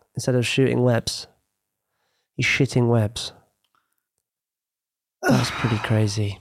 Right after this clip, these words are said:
Speaker 2: Oh, God.
Speaker 1: I would love to know the context as to why he's done that as well.
Speaker 2: Would you, though?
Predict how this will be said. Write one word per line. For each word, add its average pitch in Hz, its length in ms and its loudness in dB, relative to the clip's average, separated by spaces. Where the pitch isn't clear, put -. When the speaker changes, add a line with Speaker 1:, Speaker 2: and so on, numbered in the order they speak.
Speaker 2:
Oh, 254 120 2
God. 165 380 -2
Speaker 1:
I 143 120 4
would 151 100 4
love 160 200 4
to 165 80 4
know 151 60 4
the 143 80 2
context - 580 0
as 110 100 -4
to 120 80 -2
why 120 240 4
he's 110 160 0
done 110 200 2
that 110 180 0
as 117 100 -4
well. 110 320 0
Speaker 2:
Would 240 260 0
you, 240 140 2
though? 247 360 2